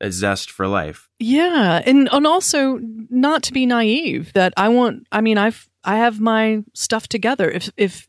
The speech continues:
Speaker 2: I happen
Speaker 1: Yeah.
Speaker 2: to go over a cliff or something happens to me, unfortunately, as I drive across the United States, that my family knows exactly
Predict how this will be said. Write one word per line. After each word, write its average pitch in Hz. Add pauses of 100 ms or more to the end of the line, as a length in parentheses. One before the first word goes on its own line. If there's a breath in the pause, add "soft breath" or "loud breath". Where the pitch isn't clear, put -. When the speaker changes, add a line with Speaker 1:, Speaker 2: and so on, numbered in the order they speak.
Speaker 2:
I 196
happen 202
Speaker 1:
Yeah. 208
Speaker 2:
to 202
go 202
over 214
a 202
cliff 269
or 175
something 208
happens 190
to 220
me, 233
unfortunately, 233 (320 loud breath)
as 202
I 220
drive 190
across 220
the 226
United 208
States, 247 (380 loud breath)
that -
my 226
family 269
knows 214
exactly 214